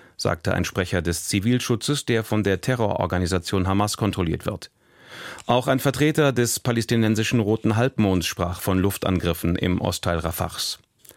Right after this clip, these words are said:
Das französische Außenministerium betonte seinen entschiedenen Widerstand gegen eine von Israel geplante Bodenoffensive in Rafah.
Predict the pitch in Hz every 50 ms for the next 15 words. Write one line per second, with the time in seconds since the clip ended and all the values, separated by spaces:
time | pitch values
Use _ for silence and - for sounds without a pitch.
0 | - - - - - - - - - - - - 120 - 143 143 131 - 170 165
1 | 165 160 - 170 - - 113 131 139 - 147 147 147 143 147 139 - - 143 143
2 | 143 139 143 143 123 131 - - 127 131 135 143 123 110 113 110 110 110 - 104
3 | - - 127 127 113 123 120 110 98 113 151 139 135 117 - - 104 92 95 95
4 | - - - 104 95 101 98 - 98 101 98 98 - - 104 101 - - 127 123
5 | - 117 104 - 101 104 95 95 - - 104 95 98 98 107 101 92 95 110 127
6 | 110 107 - - - - 95 85 80 92 85 76 85 - 67 85 76 82 82 -
7 | 90 - - -